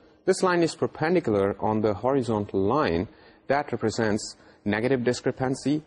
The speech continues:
and positive discrepancy. So you can see that stimuli can go either way from absolute level.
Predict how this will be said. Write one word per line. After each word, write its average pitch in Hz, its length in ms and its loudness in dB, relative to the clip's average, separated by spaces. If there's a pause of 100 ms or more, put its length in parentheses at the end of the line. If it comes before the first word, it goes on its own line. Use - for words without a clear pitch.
(120)
and 117 240 -2
positive 110 480 -2
discrepancy. - 800 -4 (360)
So - 80 -4
you 131 160 4
can 156 160 0
see 139 320 2
that 120 160 2
stimuli 135 640 0
can 113 260 -2
go 117 320 2
either 104 300 0
way 107 260 2
from 107 320 -4
absolute 98 500 0
level. 76 380 0